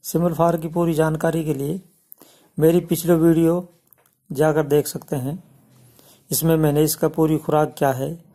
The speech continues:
कब और कैसे इस्तेमाल कर सकते हैं, क्या मिजाज है, पूरी जानकारी दी है। तो आइए बात करते हैं सिमुलफार को शुद्ध कैसे करते हैं, जो कि कीमियाई तरीका है। जिस भी दवा में डालना हो डाल सकते हैं।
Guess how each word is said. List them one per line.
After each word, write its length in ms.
कब 120
और 180
कैसे 240
इस्तेमाल 380
कर 160
सकते 320
हैं, 320
क्या 180
मिजाज 400
है, 220
पूरी 300
जानकारी 440
दी 160
है। 160
तो 100
आइए 260
बात 240
करते 220
हैं 100
सिमुलफार 460
को 120
शुद्ध 260
कैसे 240
करते 280
हैं, 180
जो 280
कि 140
कीमियाई 440
तरीका 400
है। 220
जिस 240
भी 140
दवा 240
में 120
डालना 300
हो 160
डाल 220
सकते 340
हैं। 240